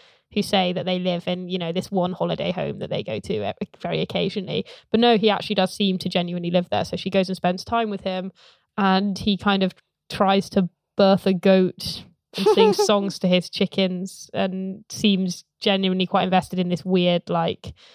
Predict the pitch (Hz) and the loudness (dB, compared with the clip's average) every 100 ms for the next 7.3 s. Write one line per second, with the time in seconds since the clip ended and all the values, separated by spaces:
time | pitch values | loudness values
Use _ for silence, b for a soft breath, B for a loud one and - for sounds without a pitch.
0 | b b b _ _ _ _ 214 208 - | b b b _ _ _ _ 0 2 2
1 | - 196 - 175 175 180 185 - 190 - | 0 -2 -2 -2 -2 -4 -6 -6 -4 -2
2 | 180 - 185 - 180 180 170 175 - 185 | -2 -4 -8 -2 0 0 -4 -6 -4 -6
3 | 180 175 185 175 175 - 196 190 202 202 | -2 2 2 0 0 0 0 -4 -2 -4
4 | - 208 175 - - - - 190 - - | -2 -6 -6 -8 -18 -20 -6 -4 -4 -8
5 | 196 190 185 196 196 208 196 175 175 175 | -4 -2 0 0 2 4 4 2 4 2
6 | 185 175 170 185 180 180 180 185 - 175 | 2 -2 0 0 0 -2 -6 -6 -2 -2
7 | 165 165 190 | -2 -8 -12